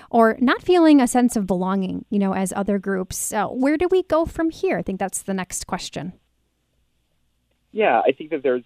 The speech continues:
Speaker 2: there's a lot of things that we can do. And one of the things that we've done as Imagine Fox Cities as kind of an umbrella organization is how do we start connecting more effecti-, effectively to some of these communities? So we're really looking for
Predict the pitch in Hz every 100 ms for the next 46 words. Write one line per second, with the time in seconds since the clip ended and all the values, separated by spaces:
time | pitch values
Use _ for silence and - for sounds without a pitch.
0 | _ 131 120 123 117 117 123 110 98 90
1 | 87 98 95 98 98 98 107 117 104 98
2 | 104 95 95 92 - 90 90 85 85 82
3 | 85 85 82 82 - - 85 80 82 -
4 | 82 80 80 82 85 87 85 82 80 76
5 | 85 80 - 82 82 - _ _ _ -
6 | 127 135 135 117 101 _ _ - 107 95
7 | - 98 90 85 85 92 90 90 - -
8 | 95 - 104 101 82 87 85 98 90 80
9 | 80 - - 95 92 82 78 78 - 95
10 | 92 92 _ _ - 107 104 120 113 104
11 | - 107 101 - 95 95 92